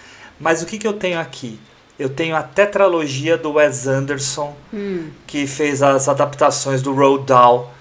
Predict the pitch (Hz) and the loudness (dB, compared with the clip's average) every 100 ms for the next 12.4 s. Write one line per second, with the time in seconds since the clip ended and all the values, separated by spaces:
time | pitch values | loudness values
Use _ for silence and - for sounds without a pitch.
0 | - - _ - 135 127 117 113 110 110 | -20 -20 _ 0 4 6 6 4 2 0
1 | 143 131 131 131 - 92 - - - - | 0 0 0 -4 -8 -10 -6 -6 -6 -12
2 | _ - _ _ - - _ - 131 135 | _ -20 _ _ -20 -20 _ 0 4 4
3 | 165 180 165 175 190 170 165 175 202 208 | 4 2 2 4 2 2 2 4 4 0
4 | 180 - - 147 131 90 - - - - | -2 -4 -4 -4 -6 -6 -8 -12 -10 -6
5 | 135 139 - 165 196 180 170 - - 151 | -6 -6 -6 -4 -2 -2 -2 -4 -4 2
6 | 139 131 127 127 127 123 120 - 131 127 | 2 2 -2 -6 -8 -8 -8 -8 -8 -10
7 | 135 175 214 - _ _ - - - 165 | -2 -2 -2 -12 _ _ -20 -18 -8 -4
8 | - - 180 202 151 - 151 131 135 131 | -2 4 4 4 0 0 0 0 -8 -8
9 | 131 - 123 120 113 120 127 - 175 - | -10 -10 -10 -2 0 0 -2 -6 -6 -6
10 | 127 113 117 135 135 117 - - - - | -10 -10 -10 -10 -8 -8 -10 -20 -20 -8
11 | 127 123 120 120 120 - 117 113 120 113 | -4 -2 -2 -6 -14 -10 -12 -10 -10 -6
12 | 120 123 165 208 | -6 -6 -10 -12